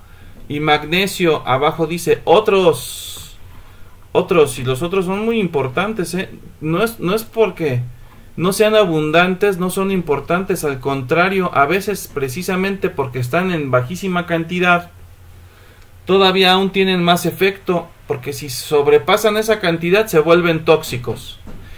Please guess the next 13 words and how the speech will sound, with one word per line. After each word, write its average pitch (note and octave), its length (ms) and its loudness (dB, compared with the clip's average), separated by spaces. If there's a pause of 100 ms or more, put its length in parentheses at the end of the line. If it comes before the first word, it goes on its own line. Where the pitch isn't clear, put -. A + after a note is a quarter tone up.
(160)
Y D3+ 100 -10
si E3 140 0
están G3+ 340 2
tantito G#3+ 640 2
por E3+ 180 4
debajo, D#3 400 6
una G3+ 280 2
décima G3 480 0
por D3+ 180 2
debajo, D#3+ 480 0 (240)
o C3 80 -2
una F#3 240 0
centésima F#3 720 -2